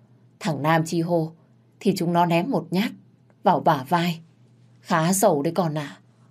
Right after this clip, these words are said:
Bây giờ mẹ đưa em tới bệnh viện. Mày ở đâu thì cứ ở đấy. Đừng có về. Nguy hiểm nghe chưa?" Ngân vội vàng mặc quần áo rồi cùng Quân đến bệnh viện.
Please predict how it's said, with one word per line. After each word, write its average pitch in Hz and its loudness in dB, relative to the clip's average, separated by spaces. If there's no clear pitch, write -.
Bây 190 4
giờ 156 0
mẹ 185 0
đưa 180 2
em 180 2
tới 190 2
bệnh 202 -2
viện. 156 -4
Mày 170 2
ở 147 -2
đâu 180 2
thì 175 -2
cứ 214 2
ở 180 4
đấy. 170 -2
Đừng 175 2
có 214 4
về. 180 2
Nguy 233 4
hiểm 160 4
nghe 196 4
chưa?" 233 4
Ngân 165 2
vội 156 0
vàng 143 -4
mặc 147 -6
quần 147 0
áo 139 -8
rồi 160 -2
cùng 143 -4
Quân 170 0
đến 151 -4
bệnh 160 -4
viện. 143 -8